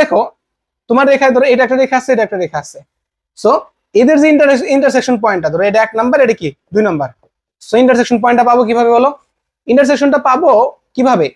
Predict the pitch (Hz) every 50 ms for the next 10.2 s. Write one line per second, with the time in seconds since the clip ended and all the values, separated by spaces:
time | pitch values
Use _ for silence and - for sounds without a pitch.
0 | - - 240 208 233 240 233 254 240 - 254 240 233 233 233 226 220 214 - 202
1 | 196 190 190 185 175 170 151 135 - _ _ _ _ _ _ _ _ _ - -
2 | 196 196 240 247 240 240 262 247 247 254 254 240 247 - 233 220 220 233 240 220
3 | 240 226 220 220 - 214 202 214 208 208 208 208 - 226 226 202 220 214 214 208
4 | 202 202 190 196 - _ _ _ _ _ _ _ - 226 - 285 277 262 254 262
5 | - - 226 240 220 254 262 247 - 262 262 254 254 - 269 247 254 247 247 233
6 | 240 - - 247 240 240 240 220 233 220 233 202 214 214 220 214 214 208 - _
7 | _ _ _ _ _ - - 185 185 180 - 190 196 190 196 196 196 190 185 185
8 | _ _ _ _ - 156 147 175 190 185 202 214 214 214 214 214 208 - 180 -
9 | - 294 294 180 - _ _ _ _ - 185 185 226 220 214 214 208 208 202 185
10 | - - 165